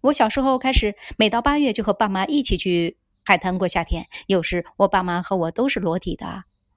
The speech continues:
我们从小就觉得这很正常。”其中一个回答。我又问：“可是不会觉得别扭吗？如果自己身体特别胖呢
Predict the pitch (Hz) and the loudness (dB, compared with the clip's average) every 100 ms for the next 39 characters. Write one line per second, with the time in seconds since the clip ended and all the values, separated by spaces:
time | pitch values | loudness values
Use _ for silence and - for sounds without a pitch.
0 | _ 277 339 - 320 349 214 214 196 214 | _ 0 2 2 2 2 2 0 -2 -2
1 | 254 311 - 285 330 240 - 180 - _ | -2 -4 -4 -2 0 -2 -4 -14 -18 _
2 | _ _ _ - 180 180 165 160 - - | _ _ _ -4 -4 -2 -6 -8 -12 -12
3 | 165 - - _ _ _ _ _ _ - | -14 -16 -20 _ _ _ _ _ _ -20
4 | - - 214 269 294 208 208 - - - | -20 -4 0 2 2 0 -6 -12 -16 -14
5 | - - - - 269 269 - - 381 359 | -12 -14 -14 -6 -2 -2 -2 -2 -2 -2
6 | 339 302 _ 294 359 294 277 - - 370 | -4 -6 _ 0 2 2 4 4 4 2
7 | 320 240 233 233 _ _ _ _ _ 302 | 2 2 0 -6 _ _ _ _ _ 0
8 | 302 277 311 254 - 294 269 277 285 285 | 2 2 2 0 2 0 0 0 0 0
9 | 339 339 294 | 0 0 0